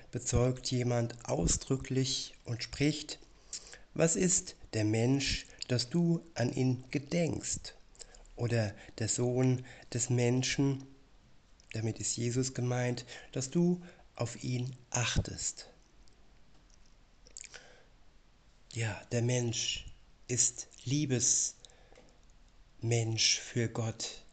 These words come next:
Er ist geliebt und Gott tat alles für ihn, für sein Volk und für die, die durch die Sünde gefangen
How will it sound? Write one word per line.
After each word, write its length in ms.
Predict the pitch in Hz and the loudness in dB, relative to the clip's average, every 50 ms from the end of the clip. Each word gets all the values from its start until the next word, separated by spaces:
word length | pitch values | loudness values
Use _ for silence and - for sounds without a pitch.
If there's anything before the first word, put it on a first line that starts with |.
| - - - | -20 -18 -10
Er 180 | - - - | -8 -6 -4
ist 280 | - 123 - - - - | -2 -2 -2 -2 -2 -2
geliebt 640 | - 123 120 135 147 156 151 156 - - - - - - | -4 -4 -2 0 0 0 0 2 0 0 0 0 -6 -6
und 380 | 113 113 110 110 110 - - - - - - - - - - - - - - | -4 -2 -2 -4 -4 -6 -10 -12 -16 -20 -20 -20 -20 -20 -20 -20 -20 -20 -6
Gott 340 | - 131 127 131 - - - | -4 -2 -2 -2 -4 -8 -8
tat 320 | - - 131 120 117 120 - - - | -6 -4 -4 -4 -4 -6 -10 -14 -10
alles 640 | - 120 127 135 143 143 139 131 - - - - - | -4 -2 0 2 2 2 2 2 2 2 0 -2 -4
für 240 | - - - 127 120 | -4 -6 -4 -2 -2
ihn, 460 | - - 104 113 127 131 127 120 117 | -2 -2 -4 -2 0 2 2 2 0
für 160 | 117 - 123 117 | -2 -4 -4 -2
sein 260 | - 127 120 120 117 | 0 0 0 -2 -2
Volk 580 | 120 - 131 131 131 131 135 131 135 - - - - - - - - - - - - - | -4 -4 0 2 2 2 2 0 -4 -10 -14 -16 -18 -18 -18 -20 -20 -20 -20 -20 -20 -6
und 160 | - 123 120 | -4 -2 -2
für 180 | 117 - 131 127 | -2 -2 -2 -2
die, 380 | 117 123 127 127 127 123 117 - - - - - - | -2 0 0 0 0 0 -2 -6 -12 -16 -18 -10 -6
die 100 | 127 117 | -4 -2
durch 220 | 113 127 123 120 - | 0 0 0 0 -2
die 120 | 127 120 | -4 -4
Sünde 640 | 110 - - 123 123 131 131 131 127 120 117 117 - - - - - - - - | -4 -2 -2 0 0 2 2 2 2 0 0 -2 -6 -12 -20 -20 -20 -20 -12 -6
gefangen 720 | - 117 - - 123 123 135 143 139 123 113 104 98 95 | -4 -4 -2 -2 0 2 2 4 4 4 2 2 0 -4